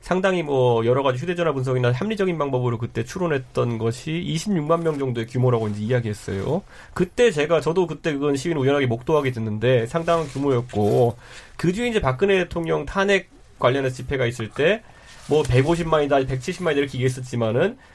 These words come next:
그 당시에 통신사가 공개한 데이터 기준으로는 한 오십삼만 명 정도가 이제 최대 규모였다는 데이터가 있었어요. 근데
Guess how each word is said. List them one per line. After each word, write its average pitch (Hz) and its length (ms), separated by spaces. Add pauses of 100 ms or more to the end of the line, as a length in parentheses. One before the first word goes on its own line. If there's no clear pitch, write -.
(140)
그 147 100
당시에 185 320
통신사가 214 520
공개한 135 320
데이터 127 360
기준으로는 120 460
한 170 100
오십삼만 208 560
명 185 160
정도가 127 420
이제 113 140
최대 156 260
규모였다는 117 600
데이터가 113 320
있었어요. 117 720
근데 156 320